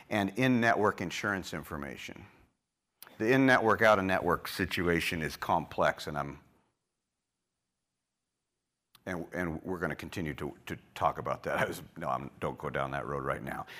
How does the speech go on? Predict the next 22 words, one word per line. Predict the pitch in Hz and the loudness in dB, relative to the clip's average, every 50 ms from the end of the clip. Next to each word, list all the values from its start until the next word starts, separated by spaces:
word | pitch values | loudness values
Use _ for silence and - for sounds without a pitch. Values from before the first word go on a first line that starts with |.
| - - - | -10 -4 -4
A | 107 | -2
treatment | - - 175 185 185 185 - | 2 6 6 8 8 6 6
program | - 156 143 127 135 131 120 | 6 8 8 10 10 8 8
should | 110 - 120 101 - | 6 2 -2 -4 2
pledge | - 135 127 123 - - | 6 6 6 6 6 2
compliance | - 110 95 - - 123 123 127 120 - - | -4 -4 -2 2 6 6 6 6 6 4 0
and | 107 98 | -2 -2
accountability, | - - 120 117 113 110 90 98 107 107 107 104 101 98 98 98 95 - - - - - - - - _ - | 0 2 2 4 4 4 4 4 4 6 6 6 4 4 2 0 -2 -6 -12 -20 -20 -20 -20 -20 -12 _ 2
uh, | 95 92 92 - | 4 4 4 2
to | - 117 101 | 0 0 -2
a | 90 | 0
code | - - 104 98 95 | 2 2 4 4 4
of | 85 | 6
ethics. | 87 80 76 - - - - - - - - - - _ - - - - - | 6 4 4 4 0 -6 -10 -12 -14 -14 -14 -16 -20 _ -20 -20 -20 -10 2
Has | - 117 135 151 160 | 8 8 8 8 8
the | 175 165 | 4 0
program, | - - 143 131 123 107 107 104 90 85 87 95 113 117 - - - - - - - _ _ _ - - | 4 6 8 8 8 8 6 4 4 4 4 2 0 -4 -10 -12 -12 -12 -14 -20 -20 _ _ _ -6 -2
ladies | 104 101 85 90 90 | 0 0 0 -2 -4
and | 98 85 | -4 0
gentlemen, | 98 95 95 95 101 101 101 95 95 - - - | 2 2 2 4 2 0 0 -2 -2 -4 -4 -2
uh, | 95 92 - - | -2 -2 0 -2
uh, | - | -6